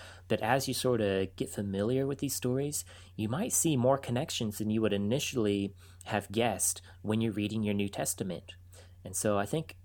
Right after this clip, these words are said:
it's because if this stuff was in the mind of the first century Christian, then the first century writer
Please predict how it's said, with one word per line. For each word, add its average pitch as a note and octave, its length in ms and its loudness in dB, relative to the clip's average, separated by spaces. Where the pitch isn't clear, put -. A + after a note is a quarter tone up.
it's - 160 -4
because B2+ 420 0
if A#2 140 -6
this E3 100 0
stuff - 300 -2
was B2 120 -2
in B2+ 120 0
the G#2+ 80 2
mind G#2+ 320 2
of G2 80 -2
the F#2+ 180 2
first - 400 0
century G#2 560 -2
Christian, D#3 480 -2
then G2 140 0
the G2 80 -2
first - 260 -2
century A#2 380 -2
writer F#2+ 540 -2